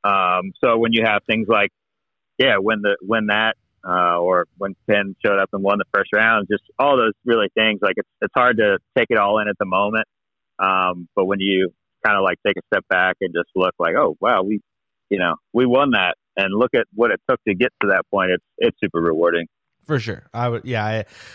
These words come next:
Speaker 2: I, I've never had that feeling, but I could just see in the way you talk about it when you and I hang out, it's just, I know that it really, really is something that you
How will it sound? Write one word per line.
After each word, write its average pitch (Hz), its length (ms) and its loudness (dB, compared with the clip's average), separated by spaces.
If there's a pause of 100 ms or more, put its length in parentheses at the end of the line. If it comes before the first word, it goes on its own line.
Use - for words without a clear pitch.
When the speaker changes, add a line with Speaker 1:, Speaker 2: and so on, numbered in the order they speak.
(220)
Speaker 2:
I, 151 280 0
I've 147 160 0
never 151 140 0
had 135 260 0
that 135 180 -2
feeling, 143 260 -2
but 120 60 0
I 117 40 0
could 113 140 -12
just 117 180 -6
see 123 240 -4
in 113 200 -8
the 123 100 -2
way 123 140 2
you 120 180 -2
talk 113 240 0
about 110 280 0
it 110 80 -4
when 107 200 -8
you 110 100 -4
and 110 80 -4
I 104 120 -2
hang 107 220 -2
out, 101 200 -4
it's 98 100 -14
just, 98 260 -10
I 107 100 -6
know 110 240 -2
that 101 220 -4
it 107 180 -12
really, 107 360 -8
really 104 260 -6
is 98 180 -10
something 104 340 -10
that 98 100 -10
you 107 320 -12